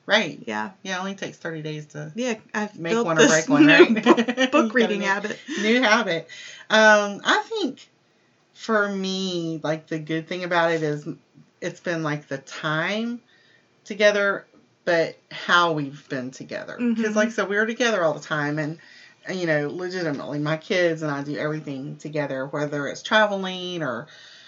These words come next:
Speaker 1: volunteering or creating things.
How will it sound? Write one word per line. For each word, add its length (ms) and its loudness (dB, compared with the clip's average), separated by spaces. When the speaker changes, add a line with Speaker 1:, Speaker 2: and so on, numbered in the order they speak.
Speaker 1:
volunteering 1040 0
or 140 -4
creating 960 -6
things. 640 -4